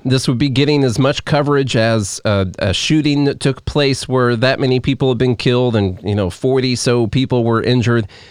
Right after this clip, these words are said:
We know exactly how they would be covering it. Several news outlets, including C N N and The Washington Post, I just remembered I had a couple, uh, screenshots put on here. A-,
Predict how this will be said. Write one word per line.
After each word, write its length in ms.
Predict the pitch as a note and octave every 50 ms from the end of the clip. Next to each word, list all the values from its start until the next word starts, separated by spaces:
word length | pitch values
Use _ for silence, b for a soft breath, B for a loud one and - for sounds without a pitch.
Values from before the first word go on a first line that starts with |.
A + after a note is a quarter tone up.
| B B B B
We 140 | G#3 A#3+ B3
know 160 | G#3 E3+ C#3+
exactly 480 | B2+ A2 A2+ A#2 G#2+ G#2 - A2 G2+
how 140 | F2+ G#2 G#2
they 140 | G2 G2 G2
would 120 | G2 F#2
be 120 | F#2 F#2+ F2+
covering 320 | - G2+ F2+ F2 F#2 F2+
it. 120 | F2+ F2 B B B B B
Several 320 | B - A#3 A#3+ A#3 A3+ A3+
news 220 | A3+ A3+ A3+ G#3 G3
outlets, 360 | G3+ F#3+ E3 G#3 G3+ - G#3+
including 420 | F#3+ F3 - G3 G3+ G3 G3 F#3
C 200 | - - F#3+ F#3
N 80 | F3+ F3
N 240 | F3+ F#3 F#3+ F#3+ E3+ -
and 400 | - F3 F3+ F3+ F3+ F3+ F3 - -
The 160 | C3+ D3 D3+
Washington 840 | D3 C3+ C3+ D3 D3 E3 E3 - F3+ E3 C#3+ - F3 D#3 D3+ C#3+ - - A2+ A2
Post, 640 | - - - - F3+ F#3+ G3+ G#3+ - - - - - b b b b b b b
I 120 | - A2
just 240 | G#2+ - A2+ G#2+ -
remembered 320 | G#2 G2+ G2+ G2+ G2+ G2
I 80 | F#2+ F#2+
had 240 | G2+ G2+ G2 F#2+ -
a 100 | G#1+ G#2+
couple, 400 | G#2 - - A2 - G2+ G2+ G2
uh, 160 | G2 F2+ E2
screenshots 600 | E2+ - - - - G#2 G2 G2 G2+ - G2 G2+ F#2+
put 120 | - G#2
on 100 | G#2+ G2
here. 120 | G2 G2 F#2+ B B B B B B B B
A-, 320 | - C3 D#3 E3 D3+ -